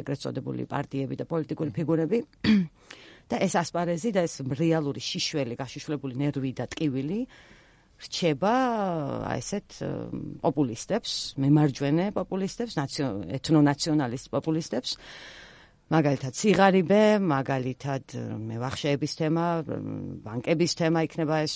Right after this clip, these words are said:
ըმ, ამ, თუ, თუნდაც მიგრაციის თემა. და აბსოლუტურად პერვერსიულად, არასწორად,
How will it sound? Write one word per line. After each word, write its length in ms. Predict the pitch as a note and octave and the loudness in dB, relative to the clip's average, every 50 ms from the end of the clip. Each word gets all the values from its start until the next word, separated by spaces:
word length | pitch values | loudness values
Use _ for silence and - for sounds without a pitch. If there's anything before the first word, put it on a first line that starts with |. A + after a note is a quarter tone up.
| - - | -6 -4
ըმ, 400 | - C3+ C#3 C3+ B2 B2+ C3 - | -2 -2 0 0 0 -2 -2 -4
ამ, 320 | - G#2 A2 A#2+ A#2 A2 A2+ A2 G#2 - - - | -4 -4 -6 -4 -4 -4 -4 -4 -6 -6 -8 -10
თუ, 180 | - - - C3 B2+ B2+ B2+ B2+ A#2+ A#2 A2+ G2 - G2+ G2+ - - - - - - - _ - - - - - _ _ _ - - - - - - | -10 -8 -4 -4 -2 -2 -2 -4 -4 -6 -8 -8 -8 -8 -8 -10 -12 -14 -18 -20 -20 -20 _ -20 -20 -20 -20 -20 _ _ _ -20 -20 -20 -20 -20 -20
თუნდაც 340 | - - D#3 D#3+ - - - - C#3+ | -8 -2 -2 0 0 0 2 2 2
მიგრაციის 640 | C#3 A#2+ D#3 C#3 C#3 C3+ - - C#3 C#3+ - - | 2 2 2 0 -2 -2 -2 -2 -2 -2 -2 -2
თემა. 300 | - C#3+ D3 E3+ F#3+ G3 - _ _ - - - - - _ _ | -2 0 2 2 0 0 -4 _ _ -20 -20 -20 -20 -20 _ _
და 160 | - A3+ A3 G#3 | -2 0 0 0
აბსოლუტურად 380 | - - A#3 G3 - D3 - - | 2 2 2 2 4 2 0 0
პერვერსიულად, 1080 | - - G#3 F#3 F#3 F3 F3 F#3 F3 - - - E3+ D#3 D3 D3 D3+ E3 G#3 A#3+ - - | 0 4 6 6 6 6 6 4 2 2 0 2 2 4 4 4 4 2 0 0 -2 -2
არასწორად, 800 | D3+ D#3 E3 F3 D#3+ - - - - D#3+ C#3+ B2+ D3 F3 A#3+ - | 2 4 6 6 6 6 4 4 6 6 6 6 6 4 2 2